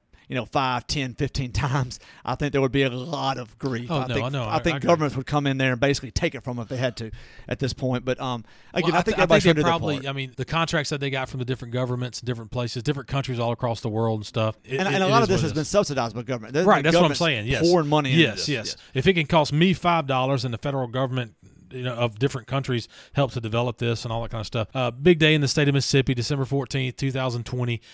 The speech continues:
Speaker 2: Uh, vaccinations have begun. Um, just so happy about that. I know it's gonna be, I know most of us all are, and, uh, looking forward to, you know, just the future. Looking forward to the future. Two thousand twenty has been, been tough, and we're looking forward to the future.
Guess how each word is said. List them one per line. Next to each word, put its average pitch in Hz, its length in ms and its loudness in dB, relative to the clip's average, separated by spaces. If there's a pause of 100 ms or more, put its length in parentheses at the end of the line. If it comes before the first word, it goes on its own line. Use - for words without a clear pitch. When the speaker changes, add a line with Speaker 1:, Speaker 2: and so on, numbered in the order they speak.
(160)
Speaker 2:
Uh, 107 140 -8
vaccinations 123 760 -2
have 120 180 -4
begun. 120 540 2 (320)
Um, 107 380 -6
just 113 260 -6 (140)
so 123 140 0
happy 127 260 0
about 117 260 -2
that. 117 200 -2
I 113 40 -2
know 117 160 -2
it's 110 100 -6
gonna 117 160 -4
be, 110 300 0 (180)
I 120 60 -8
know 127 100 2
most 127 240 4
of 120 120 0
us 113 100 -2
all 120 260 -2
are, 123 300 0 (300)
and, 110 160 -6
uh, 107 60 -2
looking 123 280 -2
forward 120 420 -2
to, 120 460 2
you 175 140 -6
know, 143 100 -4 (220)
just 156 220 -2
the 143 60 -4
future. 107 360 -4 (100)
Looking 135 220 -2
forward 143 160 4
to 127 80 0
the - 40 -8
future. 117 280 -6
Two 143 160 -2
thousand 135 240 -2
twenty 135 180 -4
has 120 80 -6
been, 123 200 -2 (300)
been 131 140 0
tough, 127 380 -2
and 120 100 -4
we're 117 80 -2
looking 120 220 -2
forward 120 280 0
to - 80 -12
the 110 80 -2
future. 117 380 -2